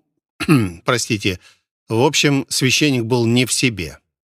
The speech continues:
Он подлетел как сумасшедший, схватил меня за рукав и потащил в сад.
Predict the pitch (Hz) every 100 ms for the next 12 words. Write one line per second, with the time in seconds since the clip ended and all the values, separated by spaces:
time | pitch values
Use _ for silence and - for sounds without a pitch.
0 | _ - 131 113 131 120 127 - 131 110
1 | 110 - 123 117 - 170 151 - 143 -
2 | 139 139 170 151 160 170 135 160 160 147
3 | 180 165 160 156 143 - 185 156 - -
4 | - 120 78 - -